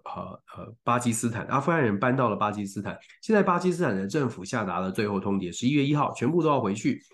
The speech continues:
所以啊，呃，人道救援组织，联合国的人道救援组织呢，就在思考怎么样可以帮助这些阿富汗人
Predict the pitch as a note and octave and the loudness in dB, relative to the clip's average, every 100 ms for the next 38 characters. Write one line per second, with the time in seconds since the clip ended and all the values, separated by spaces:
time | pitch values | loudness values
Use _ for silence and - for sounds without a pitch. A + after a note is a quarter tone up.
0 | - - _ - D3+ F#3+ A2+ D#2+ - - | -20 -20 _ -2 2 2 2 -4 -12 -20
1 | _ - F#2+ F2 E2 - - B2 F3 G3 | _ -12 -10 -8 -10 -12 0 2 2 2
2 | D#3+ F#3 C#3 A2+ A#2+ G#2+ E2+ A2 A#2+ C#3+ | 2 2 0 0 -2 -6 -8 -2 2 2
3 | C#3 C3+ B2+ C3+ D#3 D#3+ C3 A2 F#2+ E2+ | 2 2 2 2 0 -2 -2 -4 -8 -10
4 | G#2 A2 G#2+ A#2+ A2+ A2 - B2 F2+ A#2+ | -4 -2 0 0 -2 -2 -4 -4 -4 0
5 | D#3 G#3 E3+ B2+ A#2+ D#3 D#3 E3 C#3+ C3 | 2 2 2 0 0 0 0 0 0 -2
6 | A#2 A#2+ B2 C3 C3 A#2 F#2 F2 | -2 0 0 0 -2 -2 -4 -8